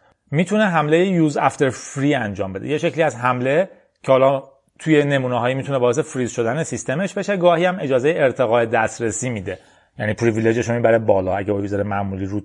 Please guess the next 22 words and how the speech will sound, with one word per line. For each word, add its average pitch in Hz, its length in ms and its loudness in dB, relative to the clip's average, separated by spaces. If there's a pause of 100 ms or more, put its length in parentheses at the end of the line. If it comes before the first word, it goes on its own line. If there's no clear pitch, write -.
(120)
لاگین 113 320 2
کرده، 107 540 0 (240)
انگار 117 360 2
با 117 100 4
روت 104 420 -4 (540)
کار 98 280 2
کرده. 85 380 -10 (460)
برنامه‌ای 175 440 2
که 214 100 -2
نشون 220 280 -4
داده 208 180 0
حدود 180 180 0
یک 190 280 0
ساعت 170 240 2
تو - 80 -14
ترمینال 143 420 0
کار 151 240 6
می‌کنه 196 320 -2
و 160 140 4
بعد 143 180 4
روت 127 300 -6
می‌گیره. 92 420 -10